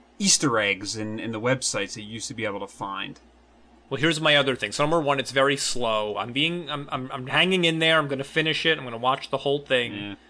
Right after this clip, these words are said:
Speaker 2: Um, 'cause I do wanna see what happens next. But my other problem with the show is from v-, very, f-, from, from episode one, the very first episode, no matter what happens, no matter what situation pops up,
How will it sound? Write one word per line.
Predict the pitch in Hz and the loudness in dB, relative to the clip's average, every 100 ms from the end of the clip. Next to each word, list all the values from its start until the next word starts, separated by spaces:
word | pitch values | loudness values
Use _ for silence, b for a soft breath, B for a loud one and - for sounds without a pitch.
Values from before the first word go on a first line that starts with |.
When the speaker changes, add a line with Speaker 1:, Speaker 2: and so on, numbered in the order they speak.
| b b b b b _ _ - | b b b b b _ _ -4
Speaker 2:
Um, | 113 110 | -2 -2
'cause | 123 | 2
I | 143 | 4
do | 160 285 | 6 6
wanna | 175 139 | 4 4
see | - | 6
what | 120 110 | 8 6
happens | 107 104 110 - | 2 -4 -8 -8
next. | 107 92 - - | -8 -8 -12 -4
But | 180 190 143 139 - - b b b b - | 2 4 4 0 -6 -16 b b b b -2
my | 131 | 4
other | 143 208 | 6 6
problem | 196 165 135 131 123 | 6 6 6 6 2
with | 120 - | -4 -6
the | - | -6
show | - 123 104 101 101 - | -2 0 0 0 -4 -4
is | 156 120 117 117 110 107 - - - b b - | -2 2 2 -2 -6 -6 -6 -6 -8 b b -20
from | - 151 139 | -4 0 0
v-, | 127 - - | -4 -12 -12
very, | 131 151 180 196 185 | 0 6 6 6 2
f-, | - - | -6 -12
from, | - 151 143 | -4 -2 -2
from | 143 151 | 0 2
episode | 226 247 220 185 | 4 4 6 4
one, | 143 131 98 | 4 2 2
the | 202 | 4
very | 147 160 | 4 4
first | 160 143 | 2 2
episode, | 120 - 104 - 92 92 95 - b b b b b b - | 0 0 -6 -8 -10 -12 -16 -20 b b b b b b -4
no | 139 | 0
matter | 139 147 147 | 4 6 6
what | 131 135 226 285 - | 4 4 4 4 0
happens, | - 196 185 - 123 131 | 4 6 6 2 -4 -2
no | |
matter | 135 131 | 0 0
what | 123 220 - | 4 2 4
situation | - 208 208 - 165 165 165 - 131 113 | 0 0 0 0 4 4 4 0 -2 -4
pops | - 135 143 143 - | 0 4 4 2 2
up, | 127 92 | 2 2